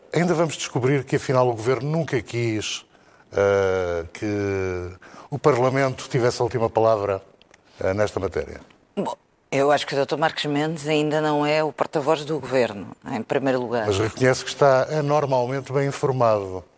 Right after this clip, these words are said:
Speaker 2: Eu julgo que aqui, no caso, está mesmo com más fontes, porque não me parece que esta ideia bizarra, para usar <laughs> essa expressão, seja uma ideia que vá para a frente.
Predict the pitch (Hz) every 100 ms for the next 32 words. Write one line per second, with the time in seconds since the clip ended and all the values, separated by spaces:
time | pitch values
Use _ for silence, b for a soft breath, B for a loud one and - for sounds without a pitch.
0 | _ _ 196 180 175 180 202 185 - 190
1 | 185 185 - 196 190 - 202 196 190 208
2 | 208 208 208 208 - 202 185 - - -
3 | - - - 160 - - 160 151 147 180
4 | 175 175 - 165 160 - 165 - 170 156
5 | 151 143 - 131 165 143 135 127 143 147
6 | 131 147 151 156 - 190 - - - 151
7 | 151 - B B B B - 160 151 160
8 | 156 160 156 147 135 156 147 151 156 160
9 | - 160 156 143 123 151 - 143 156 143
10 | 131 -